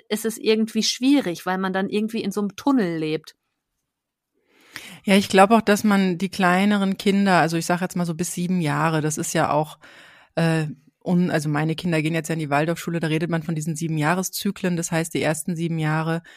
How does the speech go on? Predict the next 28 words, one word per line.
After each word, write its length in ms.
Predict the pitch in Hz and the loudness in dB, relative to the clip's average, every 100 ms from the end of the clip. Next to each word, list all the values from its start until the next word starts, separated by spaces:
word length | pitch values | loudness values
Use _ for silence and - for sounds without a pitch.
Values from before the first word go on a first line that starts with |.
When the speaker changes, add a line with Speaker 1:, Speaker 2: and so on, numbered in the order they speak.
| - _ | -20 _
Speaker 2:
dann 160 | 170 | -4
die 80 | 160 | -2
nächsten 340 | 160 185 - 202 | -2 -2 -2 -2
sieben 240 | 185 180 | 0 0
Jahre. 460 | 170 170 170 180 180 _ - | 0 0 0 -2 -4 _ -8
Speaker 1:
Mhm. 200 | 185 185 | -6 -4
Speaker 2:
Äh, 100 | 185 | 0
das 160 | 170 175 | 0 0
ist 140 | 180 | 2
dann 100 | 170 | 2
noch 80 | 170 | 2
die 120 | 160 | -4
Zeit, 360 | 151 156 165 - | -2 0 0 0
wo 100 | 170 | 0
dann 220 | 160 160 | 0 0
das 180 | 151 151 | -2 -4
Schulsystem, 640 | - 185 175 - 165 165 | 0 0 0 -4 -2 -2
äh, 220 | - 160 | -2 -2
der 140 | 156 147 | -2 0
Waldorf 320 | 151 160 156 | 0 0 -2
eigentlich 260 | - 151 - | -6 -4 0
anfängt. 400 | 196 - 180 180 | 0 0 -2 0
Die 100 | 165 | -2
haben 220 | 151 170 | -2 -4
auch 100 | 147 | -4
gerne, 440 | 147 151 151 147 | -4 -2 -2 -4
äh, 200 | - 151 | -4 -6
k-, 120 | 151 | -8